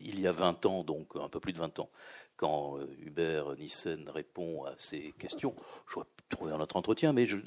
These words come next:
trouve celui-là d'une certaine façon intéressant parce que, euh,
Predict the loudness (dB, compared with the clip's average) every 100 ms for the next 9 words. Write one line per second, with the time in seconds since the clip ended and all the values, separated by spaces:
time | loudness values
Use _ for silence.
0 | -8 -6 -2 10 12 12 12 0 -6 0
1 | 2 2 4 4 4 8 8 8 4 4
2 | 0 -6 -12 -2 8 8